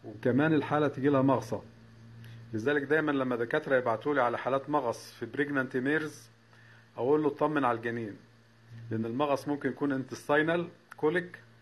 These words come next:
مغص ناتج من الاضطرابات الهضمية، الأمعاء يعني، ممكن يكون renal colic جاي من الكلى، وممكن يكون المغص نتيجة لمشكلة في الجنين، الجنين مات، أو الأمبلايكال cord حصل له،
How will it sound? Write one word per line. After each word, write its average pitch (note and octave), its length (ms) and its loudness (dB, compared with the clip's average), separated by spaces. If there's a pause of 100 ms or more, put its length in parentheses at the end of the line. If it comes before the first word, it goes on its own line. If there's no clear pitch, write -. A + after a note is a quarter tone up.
(400)
مغص A#2+ 360 -2
ناتج C3+ 280 0
من A#2+ 240 -2
الاضطرابات A2 1080 -6
الهضمية، B2 680 -2
الأمعاء A2 460 -2
يعني، D3 340 -4 (600)
ممكن C3 260 -2
يكون C3+ 320 0
renal D3+ 360 2
colic E3+ 420 2 (140)
جاي C3+ 160 2
من B2 180 -4
الكلى، D#3 460 0 (640)
وممكن D3+ 380 -2
يكون D#3+ 220 -2
المغص E3+ 480 2
نتيجة D#3+ 360 0
لمشكلة D3+ 460 0
في - 80 -6
الجنين، C#3+ 460 -2
الجنين B2 320 -2
مات، C#3 360 2 (600)
أو A#2+ 140 -2
الأمبلايكال B2+ 600 2
cord C3+ 220 0
حصل C3 340 0
له، A#2+ 500 -2